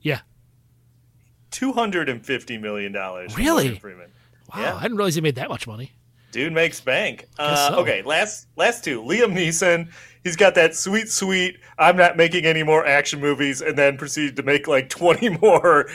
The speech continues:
Speaker 2: action movie money. Uh, what do you think for Liam Neeson?
Speaker 1: Oh, he's got that sweet, sweet, uh, uh, clone of Taken movie that he makes every year.
Speaker 2: <laughs> Yeah.
Speaker 1: He's like, "I'm, I'm
Speaker 2: So
Speaker 1: gonna make a, I'm gonna make another movie, but it's gonna be just like Taken.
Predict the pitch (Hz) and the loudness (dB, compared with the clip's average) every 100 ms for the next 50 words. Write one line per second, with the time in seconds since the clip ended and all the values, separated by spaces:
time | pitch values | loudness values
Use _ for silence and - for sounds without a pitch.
0 | - - 139 143 147 135 127 113 117 113 | -6 2 4 4 -2 -6 -6 -6 -6 -6
1 | 104 101 101 _ _ - 127 151 165 160 | -6 -8 -12 _ _ -4 0 0 0 -2
2 | 151 139 135 127 117 117 104 214 196 185 | -2 -4 -4 -4 -6 -10 -6 -2 2 2
3 | 226 202 180 - - 202 196 - 185 180 | 0 0 -2 -4 -4 -4 -4 -4 -2 -2
4 | - _ - _ - 160 151 147 147 143 | -6 _ -20 _ 2 2 4 4 2 0
5 | - _ _ - _ 170 147 135 139 - | -8 _ _ -20 _ 0 2 0 -4 -10
6 | _ - - 180 185 190 160 - 156 156 | _ -10 2 4 6 4 0 -2 -2 -2
7 | 180 180 175 170 190 185 170 170 180 175 | -2 0 2 2 0 0 2 2 0 -2
8 | - 180 151 170 151 160 180 214 _ _ | -4 -2 -2 -2 -2 -2 -2 -6 _ _
9 | - - 622 196 - 202 170 180 139 113 | -12 -8 2 2 4 2 4 6 6 6
10 | 226 285 269 262 262 247 214 196 185 226 | 2 2 4 4 6 4 4 4 4 2
11 | 247 233 214 214 185 185 156 170 156 190 | 2 2 0 0 2 2 0 -4 -4 -6
12 | 165 135 175 - 160 - 143 - | -6 -2 -2 -2 -4 -4 -4 -6